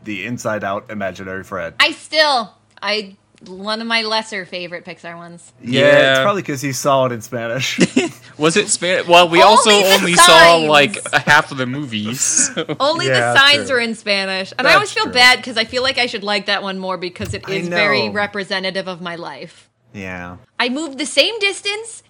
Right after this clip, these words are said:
Speaker 2: at the same age, and I was just like, "Don't care." <laughs> I'm not crying.
Speaker 1: <sighs> I'm not crying, you're crying.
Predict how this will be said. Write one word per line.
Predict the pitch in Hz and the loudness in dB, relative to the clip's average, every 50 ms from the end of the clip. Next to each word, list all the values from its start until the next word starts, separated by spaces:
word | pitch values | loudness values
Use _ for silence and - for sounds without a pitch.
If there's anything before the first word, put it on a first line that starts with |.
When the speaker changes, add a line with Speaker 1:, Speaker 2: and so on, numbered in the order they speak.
| _ _ _ | _ _ _
Speaker 2:
at | 311 - | -8 -8
the | 349 | -8
same | 311 - - 359 359 370 359 | -12 -8 -6 -6 -6 -6 -6
age, | - 349 381 359 294 240 208 | -4 -4 -2 -2 -4 -6 -6
and | - - 240 | -8 -4 -4
I | 254 262 | -4 -4
was | 269 - | -4 -6
just | - 277 247 - | -10 -10 -2 2
like, | 254 247 247 240 240 _ _ _ _ _ _ _ _ | 2 2 2 2 -2 _ _ _ _ _ _ _ _
"Don't | 190 185 240 311 294 _ | -6 -6 -6 -6 -8 _
care." | - 285 254 254 254 254 247 247 254 254 254 254 294 320 | -2 0 0 0 0 0 -2 -2 -2 -2 0 0 -2 -2
<laughs> | - - - - - _ _ 240 _ _ _ _ 240 208 190 180 _ _ _ _ _ _ _ 330 339 285 214 _ _ | -4 -8 -14 -20 -20 _ _ -20 _ _ _ _ -20 -20 -20 _ _ _ _ _ _ _ _ -20 -20 -20 -20 _ _
I'm | - 185 | -14 -4
not | 196 220 262 - - | 0 0 0 0 -2
crying. | - - 233 220 220 220 220 220 220 220 226 220 220 226 262 262 - - 139 131 123 107 | -2 0 4 4 4 4 4 0 -4 -6 -10 -10 -10 -10 -10 -10 -8 -8 -6 -6 -6 -6
Speaker 1:
<sighs> | - - - - - - | -8 -10 -10 -10 -12 -4
I'm | - 127 147 - | -2 0 2 4
not | - 127 120 - | 2 2 2 -2
crying, | - 147 135 135 165 185 | -2 0 0 0 0 0
you're | 143 151 190 185 | -2 -2 -4 -4
crying. | - - 120 104 95 85 - - | -4 -6 -6 -6 -6 -6 -10 -14